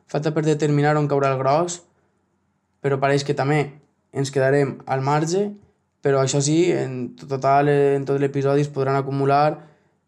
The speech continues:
més de cinquanta litres assegurats i més de cent també puntualment.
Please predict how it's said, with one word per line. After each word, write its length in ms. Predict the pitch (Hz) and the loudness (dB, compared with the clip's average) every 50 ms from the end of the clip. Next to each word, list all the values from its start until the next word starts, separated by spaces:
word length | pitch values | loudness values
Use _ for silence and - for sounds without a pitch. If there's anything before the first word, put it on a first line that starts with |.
| _ _ - | _ _ -8
més 240 | - 139 139 131 135 | -4 -2 -2 0 0
de 80 | 135 | 0
cinquanta 420 | - - 143 131 135 135 131 135 135 | 0 0 0 0 -2 -2 0 0 -2
litres 540 | 135 139 135 143 147 151 156 156 147 147 | -2 -2 -2 0 0 0 0 0 -2 -4
assegurats 640 | 139 - 139 127 131 135 131 127 - 135 - - - _ _ _ _ _ - - _ _ _ _ _ _ _ _ - 151 | -4 -4 -4 -6 -6 -6 -8 -8 -10 -12 -14 -16 -18 _ _ _ _ _ -20 -20 _ _ _ _ _ _ _ _ -10 -8
i 460 | 139 139 135 131 131 127 123 120 - | -6 -4 -4 -4 -6 -6 -8 -8 -8
més 540 | - 82 78 - - - 131 135 139 139 135 | -10 -14 -16 -16 -12 -8 -4 -2 0 0 0
de 80 | 139 135 | 0 0
cent 300 | 135 139 139 147 156 156 156 - - | 0 0 0 0 0 -2 -6 -6 -4
també 240 | - 131 135 139 143 | -2 0 0 0 0
puntualment. 640 | 143 143 139 131 127 123 127 127 123 117 101 - | 0 -2 -2 -2 -2 -4 -4 -4 -4 -6 -8 -10